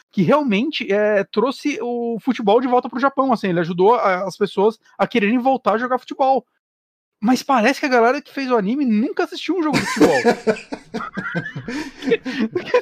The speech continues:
Speaker 1: não faz o menor sentido, cara. Não faz o me-, cara, tem, tem um jogo contra os gêmeos, alguma coisa.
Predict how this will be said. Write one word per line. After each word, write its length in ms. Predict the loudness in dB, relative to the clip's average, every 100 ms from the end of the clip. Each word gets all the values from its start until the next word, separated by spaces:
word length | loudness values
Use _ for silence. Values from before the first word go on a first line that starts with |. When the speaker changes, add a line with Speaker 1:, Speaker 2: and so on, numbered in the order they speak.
| 0
Speaker 1:
não 80 | -4 0
faz 200 | -2 -2 -6
o 140 | -6 0
menor 380 | 0 0 2 0 0
sentido, 800 | -10 -14 -14 -8 -6 -6 -4 -2
cara. 200 | -2 -2 -6 -4
Não 240 | 2 2 2
faz 420 | 2 4 2 -2
o 80 | -4
me-, 200 | -4 -4 -6 0
cara, 220 | 2 4
tem, 180 | 4 4
tem 120 | 2
um 60 |
jogo 200 | 2 0
contra 240 | 2 0 0
os 100 | 0
gêmeos, 520 | 2 2 2 2 2
alguma 320 | 0 2 0
coisa. 400 | 4 4 4 -2